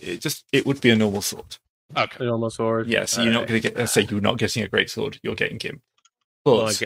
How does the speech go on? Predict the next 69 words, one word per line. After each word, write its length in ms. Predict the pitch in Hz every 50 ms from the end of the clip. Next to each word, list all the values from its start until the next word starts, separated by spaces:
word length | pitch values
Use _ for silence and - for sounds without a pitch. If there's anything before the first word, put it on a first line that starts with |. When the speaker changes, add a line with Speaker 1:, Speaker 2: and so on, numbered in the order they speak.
| - -
Speaker 3:
I 180 | 113 107 107 107
Speaker 1:
you 80 | 123
do 180 | 117 - 139 135
get 140 | - 131 -
your 140 | - 120 110
strike, 600 | - - - - 120 113 98 98 104 101 - _
which 200 | - 107 - -
is 120 | 113 - -
strength 600 | - - 123 113 101 110 127 - - - - _ _ _ _ _
D 140 | - - -
two. 260 | - - 107 117 120 - _ _ _ _ _ _ _
So 80 | - 120
you're 80 | 113
still 200 | 110 - - 160 120
running 180 | 123 120 117 147
a 40 | 147
Speaker 3:
Mm. 60 | 143
Speaker 1:
D 160 | - 110 104
eight 180 | 101 101 101 -
on 120 | 110 107 110
the 60 | 110
attack. 320 | 107 - - - - - - _ _ _ _ _ _ -
Speaker 3:
You 120 | 156 143
know 180 | 165 202 220 214
what? 320 | 208 226 226 220 - - - - -
I'm 220 | 147 156 151 160 165
gonna 180 | 180 175 160
take 180 | - 175 185 180
a 40 | 170
look 140 | 175 170
at 60 | 185 165
the 80 | 131
sword 220 | - - 151 151 143
in 60 | 139
my 160 | 139 131 120
hand, 260 | 110 123 127 131 135 131
look 120 | 123 -
at 40 | 120
the 80 | 123
man 200 | 120 123 123 123
who 60 | 127 117
just 180 | 120 117 - -
stabbed 320 | - 120 117 117 117 113
me, 180 | 113 110 110 110
and 80 | 113
I'm 160 | 113 117 120
going 240 | 117 127 139 147 143
to 100 | - 127
reach 280 | 117 127 139 131 - 135
over 220 | 131 127 123 123 117
and 80 | 113
gr-, 140 | - - -
and 400 | 131 123 117 113 113 113 117 120 - _ _ _ _ _ _ _ _ _ _ -
use 300 | - 135 131 131 123 -
my 120 | 123 117 110
strength 400 | - - 139 135 123 120 110 -
to, 180 | 123 120 120
to 340 | 117 - - 131 127 127 131 -
acquire 500 | 135 - - - 139 143 143 139 139 135
the 80 | 127 123
table 580 | - - - 143 135 127 123 117 110 107 107 101
to 80 | 107 104
start 400 | - - 131 120 110 107 - -
using 240 | 113 110 107 117 113
my 100 | 110 110
wep-, 160 | 110 123 127
my 260 | 123 120 113 110 110 110
weaponry 440 | 107 113 110 - 113 113 113 117
with. 420 | 113 117 117 120 120 113 - -